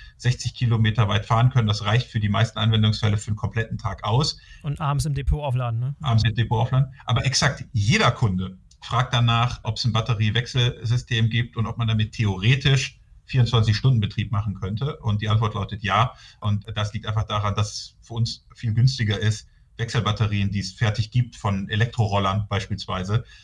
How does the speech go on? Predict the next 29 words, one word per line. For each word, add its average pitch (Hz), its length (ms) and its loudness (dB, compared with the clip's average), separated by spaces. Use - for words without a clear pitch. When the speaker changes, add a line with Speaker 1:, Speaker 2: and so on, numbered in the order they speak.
Speaker 1:
in 110 140 -2
unser 107 240 2
Fahrzeug 104 400 0
zu - 80 -4
integrieren, 113 720 2
als 107 200 -4
da 104 80 -4
irgendwie 101 240 -2
selber 98 280 2
ein 92 160 0
fest 104 200 0
verbautes 92 420 -6
Batteriesystem 92 720 -12
zu - 100 -18
entwickeln. 107 520 -6
Das 107 180 -2
heißt, 123 260 2
Wechselbatterien, 123 680 4
ich 110 100 0
nehme 113 160 6
sie 110 100 4
raus, 123 300 4
ich 117 120 -2
stecke 123 200 -2
sie 117 140 -4
in 107 80 2
ein 104 60 2
Laderegal 104 680 2
rein, 110 460 4